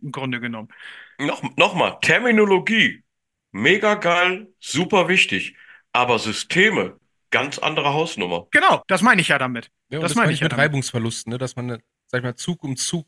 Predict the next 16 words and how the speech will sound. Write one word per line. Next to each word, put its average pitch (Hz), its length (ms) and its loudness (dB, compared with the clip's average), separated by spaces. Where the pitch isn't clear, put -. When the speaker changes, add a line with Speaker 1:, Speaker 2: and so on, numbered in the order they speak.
Speaker 3:
das 143 220 -4
ändert, 147 320 -4
wo 127 100 -4
dann 120 120 -2
meine 113 200 -2
Meinung 127 340 -2
ist, - 220 -6
"Okay, 127 480 -6
das 123 200 -4
war 120 100 -2
bisher 117 300 -2
sch-, - 180 -12
schlecht, 139 300 -4
ich - 80 -8
habe 120 140 -2
eine 113 80 -4